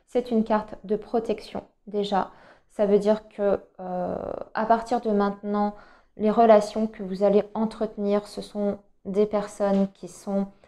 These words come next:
bienveillantes à votre égard, ou même les nouvelles rencontres que vous pourriez faire, hein, qu'elles soient, euh, amicales, qu'elles soient amoureuses, on va vous mettre sur votre route, en tout cas, les bonnes personnes, les personnes,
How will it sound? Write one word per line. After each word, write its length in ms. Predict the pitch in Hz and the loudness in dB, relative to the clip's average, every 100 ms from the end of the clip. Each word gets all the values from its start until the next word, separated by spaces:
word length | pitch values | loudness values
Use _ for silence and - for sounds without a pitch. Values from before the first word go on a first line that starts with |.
| _ - | _ -14
bienveillantes 880 | 185 214 208 202 196 185 214 - - - | 0 4 6 6 6 4 2 -2 -14 -6
à 120 | 202 | 0
votre 260 | 196 202 | 0 0
égard, 400 | 202 190 180 220 - | -2 0 0 0 0
ou 60 | 214 | 4
même 280 | 220 226 | 8 8
les 80 | 214 | 8
nouvelles 380 | 196 233 262 262 | 8 8 8 6
rencontres 440 | 233 226 - 226 | 6 2 0 -6
que 120 | 226 202 | -6 -6
vous 160 | 202 | -6
pourriez 320 | 202 208 202 | -4 0 0
faire, 260 | 202 190 180 | 0 -2 -2
hein, 120 | 185 - | -2 -2
qu'elles 160 | 202 | -6
soient, 600 | - - 214 214 214 196 | -8 -6 0 4 6 8
euh, 140 | 175 175 - - - _ _ - | 6 4 -2 -20 -20 _ _ -6
amicales, 720 | 196 214 247 - 190 185 185 | 0 2 0 0 4 4 4
qu'elles 180 | 185 175 | -2 -8
soient 580 | - - 202 196 - - - | -10 -8 0 0 -2 -6 -2
amoureuses, 800 | 214 214 214 202 208 233 269 208 180 - - _ | 4 6 6 6 8 10 8 6 2 -2 -20 _
on 100 | 190 | -4
va 240 | 185 226 254 | 4 8 8
vous 160 | 220 | 6
mettre 340 | 208 196 202 - | 6 6 2 -4
sur 200 | - 202 | -12 -2
votre 320 | 196 190 190 | 0 0 -4
route, 240 | 196 233 | -4 -4
en 40 | 214 | -6
tout 140 | - | -8
cas, 200 | - 226 226 - - | -6 -4 -4 -12 -4
les 160 | 196 202 | 2 6
bonnes 300 | 208 208 208 | 8 8 4
personnes, 440 | 190 - - 180 | -4 -8 -8 -2
les 80 | 180 | 0
personnes, 720 | 180 180 - 220 233 196 | 0 -2 0 4 4 4